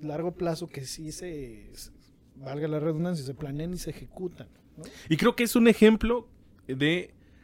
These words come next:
Speaker 2: esto que también se tiene como mito, que entre menos población,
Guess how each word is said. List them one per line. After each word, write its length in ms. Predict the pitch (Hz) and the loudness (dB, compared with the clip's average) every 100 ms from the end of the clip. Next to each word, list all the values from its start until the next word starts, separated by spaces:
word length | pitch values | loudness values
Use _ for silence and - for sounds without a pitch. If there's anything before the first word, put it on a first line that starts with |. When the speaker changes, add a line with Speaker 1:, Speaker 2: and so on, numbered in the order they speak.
| - _ | -20 _
Speaker 2:
esto 280 | 165 - 185 | 0 0 -2
que 100 | 151 | 0
también 240 | 139 147 | 0 -2
se 100 | 156 | -2
tiene 180 | 175 175 | -2 -2
como 160 | 160 135 | -2 -2
mito, 320 | 143 - - | -2 -4 -4
que 320 | 147 156 - - | -2 -4 -6 -4
entre 320 | 127 - 131 | -4 0 2
menos 320 | 151 175 180 | 2 2 0
población, 640 | - 131 123 - 147 160 | 0 2 0 2 -2 -2